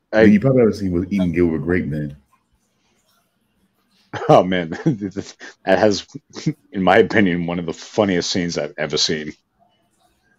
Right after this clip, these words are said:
Speaker 1: When, I can't remember what he says, but Leonardo DiCaprio says something to Johnny Depp while he's sitting in the tub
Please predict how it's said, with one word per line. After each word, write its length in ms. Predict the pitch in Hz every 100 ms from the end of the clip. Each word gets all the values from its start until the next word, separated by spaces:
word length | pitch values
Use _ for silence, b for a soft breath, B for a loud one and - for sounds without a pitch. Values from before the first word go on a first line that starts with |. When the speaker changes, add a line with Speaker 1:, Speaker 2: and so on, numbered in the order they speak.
| _ - 170 - _ _ _ _ _ _ B B B _ - - -
Speaker 1:
When, 420 | - 123 277 294 - - - _ _ B B B -
I 60 |
can't 320 | 95 - 131 120
remember 260 | 120 113
what 240 | 101 95 110
he 120 | 117
says, 600 | - 104 101 127 - - _ - B B _ _ _
but 340 | - 98 95 95
Leonardo 480 | 101 110 117 113
DiCaprio 600 | 98 95 101 104 113 110 104
says 340 | - 127 127
something 360 | 139 127 127 120
to 100 | 113
Johnny 300 | 98 104 107
Depp 340 | 104 104 113
while 200 | 101 92
he's 160 | 90 87
sitting 240 | - 127 107
in 80 | 98
the 60 |
tub 400 | 87 101 104 107